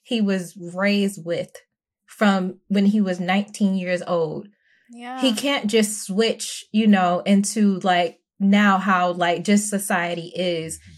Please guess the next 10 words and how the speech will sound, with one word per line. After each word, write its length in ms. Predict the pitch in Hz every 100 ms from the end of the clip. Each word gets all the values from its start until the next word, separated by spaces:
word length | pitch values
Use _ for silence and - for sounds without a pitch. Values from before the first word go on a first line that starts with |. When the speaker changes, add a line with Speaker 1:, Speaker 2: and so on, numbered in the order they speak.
| -
Speaker 1:
and 240 | 190 190
just, 320 | 165 196 196
like, 340 | 190 175 160 - _ _ - - -
in 120 | 202
a 60 | 180
drop 300 | 165 190 190
of 140 | 190 180
a 60 |
dime, 480 | 175 185 190 180 180
just 340 | 190 196 -